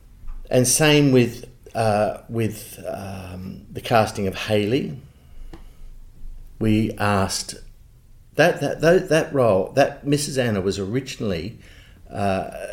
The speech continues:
uh, was, uh, Deb-, Debbie Byrne was asked to do it. She turned it down, and John Bell was gonna be the king, and he turned it down. And so therefore I thought, "Fine, I'll import."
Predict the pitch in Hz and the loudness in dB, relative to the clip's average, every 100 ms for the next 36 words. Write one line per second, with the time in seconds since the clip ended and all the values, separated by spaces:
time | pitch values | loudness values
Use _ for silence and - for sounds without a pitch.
0 | 104 - 117 110 - 113 104 123 113 - | -12 -8 -4 -2 -2 -4 0 2 2 0
1 | 123 104 98 117 123 95 82 - - - | -2 0 0 0 0 -2 -4 -8 -8 -6
2 | 87 - 82 - 71 - - - - - | -6 -8 -10 -8 -10 -10 -18 -18 -12 -6
3 | 107 - 90 85 - 85 98 - - - | -4 -4 -6 -6 -8 -10 -10 -14 -16 -10
4 | - 95 104 101 98 104 92 90 92 87 | -2 0 2 2 4 2 0 -2 -6 -6
5 | 82 - 117 82 - - - - - - | -8 -6 -6 -6 -10 -18 -20 -20 -20 -20
6 | - - 87 143 139 87 - 82 - - | -18 -10 0 0 0 -4 -8 -12 -14 -16
7 | - - - - - - - - 95 107 | -20 -20 -20 -20 -20 -20 -12 -6 0 2
8 | 98 95 95 - 92 92 - - 104 95 | 4 2 0 0 -2 -2 -8 -14 -10 -10
9 | - 92 87 - - - - - - - | -6 -2 -2 -4 -12 -20 -20 -20 -20 -20
10 | - - - - 147 135 - - - - | -20 -18 -20 -10 -6 -6 -8 -16 -20 -18
11 | - - - - - - - - - - | -18 -18 -16 -14 -14 -18 -16 -16 -16 -16
12 | - - - - - 95 143 - - - | -16 -14 -14 -10 -4 -2 -2 -4 -10 -10